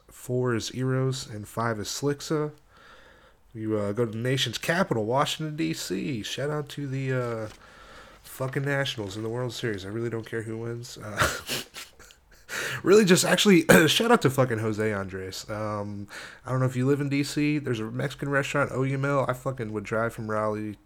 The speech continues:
just to go to D C to that Mexican restaurant. Jose Andres, fucking chef. Um, throwing out a pitch in the World Series. Shout out to fucking Jose, bro. If you live in D C, go to Oyamel, oyamel dot com. O Y A M E L dot com. Go to their fuck,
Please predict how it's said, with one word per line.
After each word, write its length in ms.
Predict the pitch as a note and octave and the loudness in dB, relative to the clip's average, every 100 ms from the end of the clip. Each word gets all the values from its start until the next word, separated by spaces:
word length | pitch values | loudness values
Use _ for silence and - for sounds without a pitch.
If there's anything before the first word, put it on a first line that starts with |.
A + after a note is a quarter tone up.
| _ | _
just 180 | G#2+ - | -10 -6
to 60 | |
go 80 | A2+ | -4
to 80 | G#2 | -4
D 160 | G#2 G#2+ | -6 -8
C 220 | - B2 | -6 -4
to 100 | A2+ | -4
that 120 | A2+ | -4
Mexican 340 | A#2+ B2+ - | -6 -6 -4
restaurant. 500 | B2+ B2+ - B2+ A#2+ B2 - - - | -4 -4 -2 -2 -2 -6 -14 -16 -10
Jose 340 | - A#2 B2 B2 | -4 -2 0 0
Andres, 440 | A#2 A#2+ B2+ B2 | 0 0 2 2
fucking 380 | - A#2+ - G2+ | -2 -6 -6 -6
chef. 540 | - B2 A#2+ B2+ - - - - - - | -4 0 0 -2 -8 -20 -20 -20 -20 -12
Um, 800 | G2+ G2+ G2 G2 F#2+ G2+ G2 F#2 F#2+ - - - | -8 -6 -4 -6 -6 -8 -8 -10 -16 -20 -20 -14
throwing 300 | - E3 E3+ | -2 0 2
out 100 | E3+ | 2
a 40 | |
pitch 320 | E3 G#3 C#3 C3 | 2 0 0 -2
in 40 | |
the 60 | C3+ | -2
World 240 | D#3 D3+ | -2 -2
Series. 280 | - F3+ G#2+ | -2 -2 -2
Shout 200 | - D#3+ | -2 -4
out 80 | E3 | -6
to 60 | |
fucking 340 | - D#3+ - C#3 | -4 -4 -4 -2
Jose, 480 | D#3 D3+ F#3+ F3 | -2 -2 -4 -4
bro. 240 | A#2 A#2+ D3 - - | -2 0 -2 -4 -8
If 100 | A#2 | -2
you 100 | D#3+ | 2
live 140 | A#3 A3 | 2 2
in 80 | D#3+ | 2
D 140 | F3 | 2
C, 280 | - D#3 D3+ | 4 4 4
go 160 | D#3 A#3+ | 2 2
to 80 | |
Oyamel, 540 | - B2 C3 C3 B2+ A2 | 4 4 4 4 4 4
oyamel 420 | C#3 C#3+ C3+ C3 | 2 2 2 4
dot 220 | B2+ A#2+ | 4 2
com. 420 | B2 A#2 A#2 A2+ - - - - - - - - | 2 0 0 -2 -10 -18 -18 -18 -20 -20 -20 -10
O 140 | A#2+ C#3+ | -4 0
Y 280 | C#3+ C3+ | 2 2
A 340 | C3+ C3+ C#3 A#2+ | 2 2 0 0
M 120 | B2+ | 0
E 120 | B2+ | 2
L 160 | C3 C3 | 2 0
dot 300 | B2+ A#2+ A2+ | 0 -2 -2
com. 400 | B2+ B2 B2 A#2+ | -2 0 0 -2
Go 160 | A#2 C3+ | -2 -2
to 80 | |
their 140 | A2+ F#2+ | -4 -6
fuck, 320 | - C3 C3 | -10 -10 -10